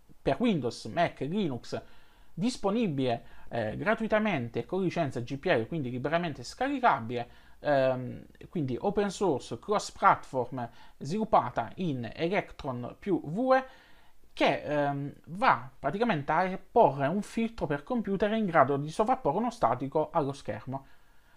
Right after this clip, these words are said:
Lanciando questa applicazione avrete questo statico e le persone affette da questa sindrome, dopo aver provato questa, questa applicazione,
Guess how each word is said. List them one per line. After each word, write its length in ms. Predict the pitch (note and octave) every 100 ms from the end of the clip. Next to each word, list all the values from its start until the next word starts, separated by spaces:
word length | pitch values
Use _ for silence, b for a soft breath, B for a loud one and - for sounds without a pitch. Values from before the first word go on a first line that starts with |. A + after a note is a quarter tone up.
| b
Lanciando 420 | - G3 G#3 C#3+
questa 200 | D3+ E3+
applicazione 460 | G#3+ A#3+ A#3 F3+ B2+
avrete 260 | E3 D#3+
questo 260 | F#3 C3+ A3+
statico 600 | G#3+ - - C#3+ - - B B B
e 100 | -
le 80 | G#3+
persone 380 | B3+ B3 B3+ D3+
affette 400 | - - G3+ B2
da 80 | B2+
questa 240 | F#3 A#3
sindrome, 380 | A#3+ F#3+ - -
dopo 540 | B2+ F#3 E3+ B2 - - - - - - - - -
aver 200 | - E3+
provato 360 | E3+ E3 F#3 D3
questa, 460 | C3+ - C#3+ B2 A#2
questa 180 | C#3 C#3
applicazione, 640 | - F#3+ C4 - A#3+ C3